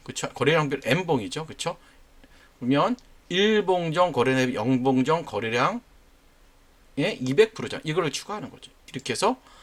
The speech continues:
검색을 하면 되는 거예요. 이렇게 해서 하면 검색식이 나오는 거, 검색이 되는 거예요, 여러분들. 그래서 이렇게 해서 여러분들 검색식을 만들어서 내 조건식을 저장을 하면 되는 거죠, 그쵸? 그래서 이렇게 오늘 검색식, 검색을 된 종목을 치면 다 신호가 나와야 안 나와요?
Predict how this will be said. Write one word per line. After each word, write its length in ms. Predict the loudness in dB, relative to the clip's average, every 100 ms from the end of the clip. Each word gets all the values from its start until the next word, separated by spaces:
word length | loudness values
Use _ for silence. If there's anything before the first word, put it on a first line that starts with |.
| -20 _
검색을 420 | -12 -6 -4 -2
하면 160 | -2 -4
되는 220 | -6 -14
거예요. 180 | -16 -12
이렇게 220 | -8 -4
해서 100 | 0
하면 220 | 0 0 -4 -12 -20 -4
검색식이 520 | 0 0 -2 -4 -6
나오는 320 | -8 -10 -10
거, 60 | -6
검색이 360 | -4 -2 -2
되는 240 | -4 -8 -12
거예요, 160 | -12
여러분들. 280 | -14 -16 -16
그래서 280 | -6 -4 -6 -10 -20 -2
이렇게 280 | 0 2 2
해서 140 | 2
여러분들 340 | 2 0 -2 -6
검색식을 500 | -2 -2 -2 -2 -4
만들어서 580 | -4 -2 -2 2 2 2 -12 -10
내 180 | -2 0
조건식을 680 | -2 -4 0 0 0 -2 -4
저장을 460 | -4 0 2 0 -2
하면 160 | -4
되는 220 | -6 -10 -10
거죠, 160 | -12
그쵸? 360 | -8 -4 -4 -6 -18 -20 -20 -20 -20 -16
그래서 120 | -6 -2
이렇게 120 | 2
오늘 240 | 6 6
검색식, 680 | 4 2 2 0 -4 -6 -10 -12 _ _ -18
검색을 420 | -4 -2 0 -2 -2
된 160 | -2
종목을 300 | 0 -2 -2
치면 260 | -4 -6 -4
다 160 | -2
신호가 360 | 0 4 6 6
나와야 420 | 4 4 4 2
안 160 | 0 -6
나와요? 360 | -8 -8 -12